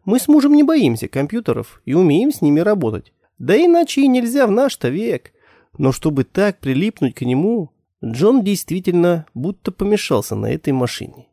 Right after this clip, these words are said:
Летом работал как черт, и все из-за компьютера. Все заработанные деньги потратил на то, но теперь у него не машина, а конфетка.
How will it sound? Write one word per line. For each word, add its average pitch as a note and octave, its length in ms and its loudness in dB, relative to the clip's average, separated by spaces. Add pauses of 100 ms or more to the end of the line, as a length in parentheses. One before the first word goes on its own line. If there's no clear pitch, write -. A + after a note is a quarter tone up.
Летом F3 400 0
работал C3 480 -4 (100)
как - 320 -6
черт, - 540 -4
и A#2+ 80 -8
все G#3 400 0 (240)
из-за C3 260 -2
компьютера. - 720 -4 (140)
Все - 320 -6
заработанные D#3+ 760 0
деньги D3+ 640 -6 (160)
потратил D#3 580 -2
на B2+ 180 -2
то, - 400 -2 (300)
но C3 200 0
теперь E3+ 360 0
у D3+ 60 4
него D#3 320 4
не C#3 120 4
машина, C3 640 -2 (180)
а E3+ 140 -2
конфетка. - 920 -4